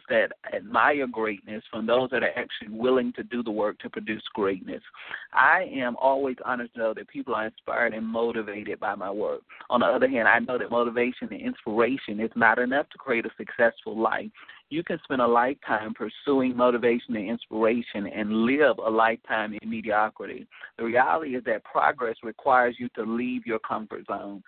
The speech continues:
So when you go to that next step, you're tired of normal, you wanna define and design a new normal, you gotta be willing to get out of your comfort zone. The reality is that insanity is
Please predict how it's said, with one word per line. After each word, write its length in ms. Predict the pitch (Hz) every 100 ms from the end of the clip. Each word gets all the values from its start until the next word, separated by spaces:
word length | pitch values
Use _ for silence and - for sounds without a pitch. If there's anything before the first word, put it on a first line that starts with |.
| - - _
So 120 | 120
when 240 | 110 104 110
you 260 | 147 175 165
go 200 | 147 147 -
to 80 | 131
that 180 | 123
next 300 | 123 131 131 -
step, 280 | 127 107 101
you're 200 | 113 110 -
tired 480 | 135 139 139 131 123
of 80 | 117
normal, 480 | 123 123 123 120 117
you 160 | 113 113
wanna 240 | 117 113 104 -
define 560 | 117 - 139 131 135 123
and 140 | 107
design 400 | 113 120 123 123
a 60 | 113
new 160 | 120
normal, 540 | 123 117 117 117 110 110 - - -
you 320 | 113 135 175
gotta 300 | 170 143 131
be 160 | 127 120
willing 400 | 120 127 123 117
to 80 | 104
get 220 | 113 107
out 240 | 113 117
of 60 | 113
your 140 | 110
comfort 480 | 110 123 110 110 107
zone. 400 | 113 107 101 104 - - 127
The 60 |
reality 640 | 123 127 139 - 214 180 147
is 420 | 135 127 117 113 -
that 240 | 113 107
insanity 920 | 120 113 - - 143 170 147 110 110
is 120 | 110